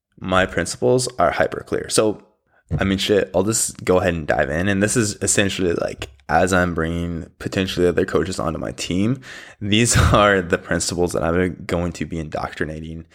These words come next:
them into. First and foremost, a coach is a leader, not a savior. So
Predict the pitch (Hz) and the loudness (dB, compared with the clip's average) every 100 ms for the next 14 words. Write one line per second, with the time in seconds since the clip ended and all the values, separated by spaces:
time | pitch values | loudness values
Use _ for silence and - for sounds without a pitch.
0 | _ _ - 82 73 62 64 - - - | _ _ -12 -8 -6 -8 -10 -10 -10 -16
1 | - - - - - _ _ _ _ - | -20 -20 -20 -20 -20 _ _ _ _ 0
2 | 120 123 135 120 92 95 107 123 - - | 2 2 0 0 2 4 4 2 2 0
3 | - - - - _ _ - - 123 127 | 0 -4 -6 -16 _ _ -4 0 2 0
4 | 123 101 71 73 73 87 - - - 80 | 0 0 0 0 0 -2 -6 -20 -8 -4
5 | 64 62 - - - - - - - 131 | -4 -2 -4 -6 -12 -14 -14 -4 2 4
6 | 127 - | 2 0